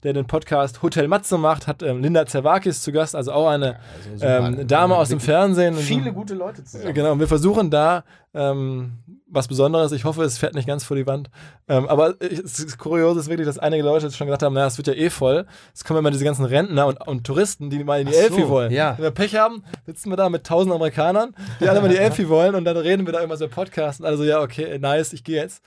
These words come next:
Speaker 2: <laughs>
Speaker 1: Ähm, mal gucken, was passiert. Ähm, ja, cool, dass
Speaker 2: Make
Speaker 1: du da warst.
Speaker 2: Elbphilharmonie great again.
Speaker 1: <laughs> Genau, genau. Na, ähm, nachdem wir jetzt ja auch alle möglichen anderen Leute schon drin waren, vor kurzem hier in Hamburg. Ähm,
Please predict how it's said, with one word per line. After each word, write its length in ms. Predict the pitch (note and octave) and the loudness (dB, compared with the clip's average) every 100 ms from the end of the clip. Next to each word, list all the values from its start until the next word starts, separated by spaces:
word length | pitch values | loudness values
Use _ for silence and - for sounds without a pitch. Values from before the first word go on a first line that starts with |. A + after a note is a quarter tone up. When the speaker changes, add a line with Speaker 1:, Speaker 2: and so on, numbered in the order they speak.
| - - | -14 -10
Speaker 2:
<laughs> 280 | A#2+ D#3+ F#3+ | -8 -4 2
Speaker 1:
Ähm, 520 | D#3 D#3 D3+ D3 - - - E3 | 4 4 0 -2 -6 -12 -14 -2
mal 220 | D#3+ D#3+ | 2 2
gucken, 180 | F#3+ F#3 | 2 -2
was 100 | D#3+ | -2
passiert. 400 | D3+ - B2+ A#2 D3 | -6 -6 -6 -6 -2
Ähm, 420 | C3 C3+ C3 A#2+ - _ _ _ _ _ | 0 0 -2 -6 -14 _ _ _ _ _
ja, 120 | G#3 G3 | 2 4
cool, 20 | |
dass 80 | A#3+ | 2
Speaker 2:
Make 140 | A3+ | 2
Speaker 1:
du 60 | F#3+ | 4
da 80 | |
warst. 120 | G#3+ - | 6 6
Speaker 2:
Elbphilharmonie 680 | E3 A3 G#3 G3+ F#3+ G3 D#3+ | 2 2 2 0 0 -2 -2
great 280 | E3+ F3+ | -4 -4
again. 440 | C3+ A2+ G2 G2+ F#3 | -2 -4 -4 -6 0
Speaker 1:
<laughs> 360 | G#3 D3+ A#2 A#2+ | 2 4 2 0
Genau, 360 | E3+ E3+ C#3 | 0 0 0
genau. 340 | - F#3+ E3+ C#3+ | 0 0 0 -2
Na, 160 | C3+ B2+ F#3 G3 F3 A2+ | -4 -8 -10 -12 -14 -2
ähm, 360 | D#3 D3 C#3+ C#3 | 2 2 0 -2
nachdem 260 | C#3 D#3 | -2 0
wir 80 | D#3 | 0
jetzt 120 | D3 D3 | 2 2
ja 200 | C#3 D3 | 2 2
auch 100 | D3 | 0
alle 120 | C#3+ | -2
möglichen 180 | C#3+ E3 | -2 0
anderen 160 | E3+ | 2
Leute 160 | D#3 D3+ | 2 0
schon 100 | D3 | -2
drin 180 | D#3+ D#3 | 0 0
waren, 200 | D3+ C#3+ | 0 -2
vor 120 | D3+ | -4
kurzem 260 | D#3 D#3 | -4 -2
hier 100 | C#3+ | -4
in 60 | C#3 | -4
Hamburg. 300 | D#3 D3 C#3 - - - - - | -4 -6 -10 -14 -20 -20 -10 0
Ähm, 500 | C#3+ D3 C#3+ C3+ | 2 4 0 -2